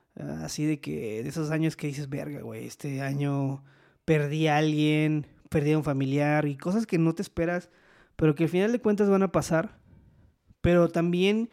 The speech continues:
experiencias que tuve, ahí tuve dos que tres experiencias que me hicieron como que, fum, como que fueron unos golpes en la cara o unos baldes de agua fría, y fue como que abrí los ojos en muchas cuestiones.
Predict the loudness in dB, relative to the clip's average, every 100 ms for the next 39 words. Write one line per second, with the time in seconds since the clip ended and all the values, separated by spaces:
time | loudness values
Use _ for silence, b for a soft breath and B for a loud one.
0 | b b b b b -10 -6 -2 0 2
1 | 2 2 -2 -4 -4 -2 0 4 4 6
2 | 4 2 0 0 0 0 -2 -8 -12 -12
3 | -12 -8 -6 -4 -6 -6 -4 -2 -2 -2
4 | -2 -4 -6 -12 -12 -12 -12 -12 -14 -12
5 | -8 -4 -2 -2 -2 -4 b b b b
6 | b 2 2 4 2 2 0 2 2 4
7 | 4 4 4 2 0 0 0 0 0 0
8 | 2 0 -2 -2 2 2 2 0 -4 -6
9 | -8 -8 -10 -10 -10 -8 -6 -4 -2 -2
10 | -2 -4 -6 -8 -8 -6 -6 -6 -8 -4
11 | -4 -4 -6